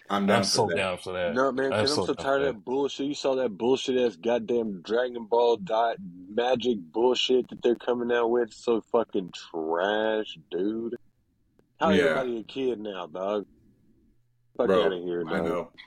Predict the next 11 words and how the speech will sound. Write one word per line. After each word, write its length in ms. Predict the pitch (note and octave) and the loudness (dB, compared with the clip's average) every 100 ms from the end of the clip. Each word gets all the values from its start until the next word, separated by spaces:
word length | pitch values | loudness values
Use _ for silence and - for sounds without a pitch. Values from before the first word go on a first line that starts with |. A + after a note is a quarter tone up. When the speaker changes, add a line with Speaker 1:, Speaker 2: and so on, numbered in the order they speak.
| _ _ | _ _
Speaker 2:
Oh, 240 | - C3+ A2+ | 2 2 4
Speaker 1:
That 60 | G#2 | 2
Speaker 2:
don't 120 | D3+ | 4
Speaker 1:
shit 120 | - | 2
Speaker 2:
forget 100 | E3+ A#2 | 2 2
Speaker 1:
was 100 | G#2 | 2
Speaker 2:
about 20 | |
Echo. 400 | C3+ C#3 G#2+ F#2+ - - - - _ _ _ _ _ | 0 2 0 -2 -8 -20 -14 -14 _ _ _ _ _
Speaker 1:
Oh, 160 | F#3 - - | -4 -2 -2
Echo, 280 | F#3+ F#3 C#3 | -4 -4 -8
bro. 540 | A#2+ E3+ E3+ D3+ A2+ | -4 0 4 4 2